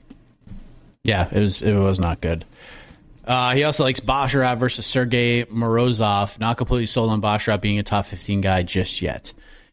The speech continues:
John Ray, Johnson versus Nascimento. Let's just match up a couple of the winners. Basharov versus Davey Grant. Umar Nurmagomedov versus Song Yadong. Uh, Kopylov versus the Jung Young Park Tilulian winner.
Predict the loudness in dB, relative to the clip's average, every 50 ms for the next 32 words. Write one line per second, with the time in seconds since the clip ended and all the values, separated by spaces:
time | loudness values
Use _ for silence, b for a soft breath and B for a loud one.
0 | _ _ _ _ _ -4 -2 -2 0 2 2 2 2 0 -2 -2 -2 -2 -2 0
1 | 0 -2 0 0 0 0 0 0 0 0 2 2 2 2 0 0 0 0 0 0
2 | 0 0 0 0 0 0 -2 -2 -6 -8 -12 -16 -14 -10 -10 -8 -8 -8 -12 -12
3 | -8 -6 -6 -4 -4 -4 -4 -2 0 0 0 2 2 2 0 0 -2 -6 -10 -6
4 | _ -2 -2 -2 0 0 0 0 0 0 -2 -2 -4 -4 -2 0 0 2 0 0
5 | -2 -2 0 0 2 2 0 0 -2 -4 -8 -12 -6 -2 0 2 2 2 2 2
6 | 2 2 2 2 2 2 2 2 2 2 2 2 2 0 0 -4 -6 -6 -4 -2
7 | 0 0 2 0 0 -2 -2 0 0 0 2 2 0 0 0 -2 -4 _ b b
8 | b b b b b b b -2 0 0 2 2 0 0 0 -2 0 2 2 2
9 | 2 2 2 0 0 0 0 0 0 0 0 0 0 0 2 2 4 4 4 2
10 | 2 0 0 0 0 0 0 -2 -6 -10 -8 -4 -2 -2 0 2 2 2 2 2
11 | 2 2 2 2 2 2 2 2 2 2 2 2 2 0 -2